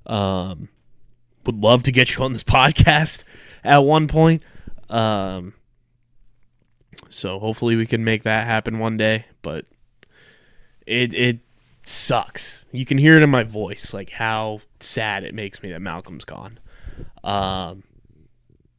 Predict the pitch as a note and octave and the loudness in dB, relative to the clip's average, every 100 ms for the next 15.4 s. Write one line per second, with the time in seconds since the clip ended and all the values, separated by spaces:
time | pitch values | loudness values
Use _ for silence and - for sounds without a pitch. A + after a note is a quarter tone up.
0 | _ _ - - _ _ _ _ _ _ | _ _ -20 -20 _ _ _ _ _ _
1 | _ _ - F2+ C3 A2+ - F2 G#2 A#2 | _ _ -16 -8 -8 -8 -12 -12 -12 -10
2 | A2+ A#2 A2 G2 F2+ E2 G2+ A2 A2+ A2+ | -8 -8 -8 -12 -14 -14 -8 -2 0 0
3 | A2+ A2+ G#2+ A2 G#2 G2+ F#2+ - F#2 G#2 | 0 -2 -4 -4 -4 -4 -6 -10 -6 -4
4 | A#2+ A#2+ A#2+ _ _ _ _ _ - - | -2 -2 -2 _ _ _ _ _ -14 -4
5 | A2+ A#2+ B2 B2 B2 B2+ B2+ B2 - A2 | -2 0 0 0 2 2 2 0 -4 -4
6 | G#2+ G#2+ - - - _ _ _ _ _ | -6 -8 -8 -10 -16 _ _ _ _ _
7 | _ _ _ _ _ _ - - F#2+ - | _ _ _ _ _ _ -20 -14 -14 -12
8 | G2+ F#2 C2 - - - - - - _ | -12 -8 -8 -8 -10 -16 -16 -18 -20 _
9 | _ - - _ _ _ - G#2 F#2 F#2 | _ -20 -20 _ _ _ -14 -12 -10 -10
10 | F2 D#2+ E2 _ _ _ _ _ _ _ | -12 -14 -20 _ _ _ _ _ _ _
11 | _ _ _ A2 C3 C#3 - D3+ C#3+ C#3+ | _ _ _ -2 0 2 2 2 4 2
12 | C3+ - - _ _ _ _ _ _ _ | 0 -4 -18 _ _ _ _ _ _ _
13 | _ _ _ _ _ _ _ G#2+ A2+ A#2+ | _ _ _ _ _ _ _ -8 -4 -2
14 | A#2+ A#2 B2+ C3+ - B2 - F2 - A#2+ | -4 -6 -4 -2 -2 -2 -4 -6 -2 0
15 | C3 D#3+ G3 | 2 2 0